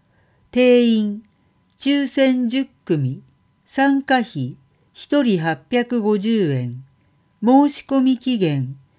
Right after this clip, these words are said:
七月十四日火曜。アロマ消臭剤の写真があります。丸四、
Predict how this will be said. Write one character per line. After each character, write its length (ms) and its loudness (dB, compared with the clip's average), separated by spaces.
七 300 -6
月 380 -2
十 260 0
四 260 -2
日 260 -6
火 160 -2
曜。 420 0
ア 180 4
ロ 100 4
マ 200 4
消 300 -2
臭 380 -4
剤 320 0
の 140 -2
写 200 -6
真 320 -4
が 200 0
あ 80 -2
り 160 -6
ま 180 -4
す。 400 -20
丸 340 2
四、 400 2